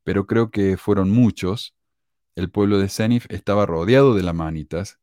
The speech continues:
claro, porque era en el medio de la ciudad, y sin embargo pudieron escapar. Eh, si realmente hubieran querido exterminarlos,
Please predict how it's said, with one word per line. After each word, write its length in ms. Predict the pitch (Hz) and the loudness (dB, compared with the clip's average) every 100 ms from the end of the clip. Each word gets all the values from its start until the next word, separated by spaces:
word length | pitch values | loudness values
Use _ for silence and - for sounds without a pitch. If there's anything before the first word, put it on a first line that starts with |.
| - | 0
claro, 200 | 107 92 | 0 2
porque 140 | 90 | -2
era 80 | 98 | -2
en 80 | 90 | -2
el 80 | |
medio 280 | 87 95 101 | -2 0 0
de 80 | 92 | -2
la 100 | 85 | -4
ciudad, 440 | - 92 107 87 _ _ _ _ | -4 0 0 -2 _ _ _ _
y 100 | - | -12
sin 160 | 82 82 | -8 -6
embargo 340 | 85 90 101 | -4 -2 -4
pudieron 300 | 95 80 80 | -4 -6 -6
escapar. 440 | 78 80 80 80 - _ _ _ _ _ _ _ | -8 -8 -8 -8 -12 _ _ _ _ _ _ _
Eh, 440 | 90 85 82 78 73 _ _ _ _ _ _ _ _ _ _ _ _ _ _ _ _ _ _ _ _ _ - | -6 -4 -4 -4 -8 _ _ _ _ _ _ _ _ _ _ _ _ _ _ _ _ _ _ _ _ _ -20
si 220 | - 101 | -6 -4
realmente 460 | 95 104 107 110 107 | -2 0 0 0 0
hubieran 180 | 101 | 0
querido 220 | 101 95 101 | 0 0 0
exterminarlos, 720 | - 104 113 135 147 160 - | 0 0 2 4 2 -2 -8